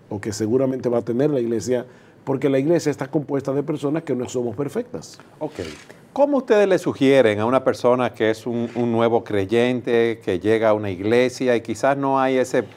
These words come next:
Speaker 2: plan de discipulado establecido en esa iglesia de ma-, de esa manera? ¿Qué debe hacer esa persona para recibir, para ser discipulado?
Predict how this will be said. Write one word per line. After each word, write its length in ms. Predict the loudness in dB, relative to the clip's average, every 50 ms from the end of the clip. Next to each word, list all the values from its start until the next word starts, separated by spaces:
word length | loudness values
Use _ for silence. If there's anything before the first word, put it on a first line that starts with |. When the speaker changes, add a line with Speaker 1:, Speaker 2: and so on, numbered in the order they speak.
| -20 -20 -20 -20 -20 -20 -4 0
Speaker 2:
plan 400 | 4 6 8 8 6 6 2 -2
de 120 | -4 -4
discipulado 840 | -6 -6 -4 -6 -6 -2 0 2 4 4 6 6 4 4 2 0
establecido 800 | -2 -2 -4 -4 -2 -2 -4 -6 -8 -4 -2 -2 0 0 0 0 -2
en 120 | -2 -4
esa 160 | -6 -4 -4
iglesia 360 | -4 -2 0 0 0 0 -2 -4
de 100 | -4 -4
ma-, 120 | -4 -6
de 180 | -10 -6 -6 -6
esa 140 | -2 -2 -2
manera? 380 | -2 -2 -4 -2 -2 -2 -2 -4 -8 -18 -20 -20 -20 -20 -6 2
¿Qué 140 | 2 4 4
debe 180 | 6 4 4
hacer 220 | 2 4 2 2 2
esa 240 | 2 2 0 0
persona 640 | 0 -2 -2 -2 0 2 2 2 2 0 -2 -6 -8 -10 -18 -20 -20 -20 -20 -20 -2 2
para 520 | 4 4 6 6 4 4 4 2 2 -2 -8 -18 -20 -20 -18 -4
recibir, 640 | 0 0 0 0 0 -4 0 2 2 2 2 0 -2
para 240 | -4 -4 -2 -2 -4
ser 200 | -2 -2 -2 0
discipulado? 720 | -2 -4 -4 -4 -8 -6 -6 -4 -4 -4 -6 -6 -10 -16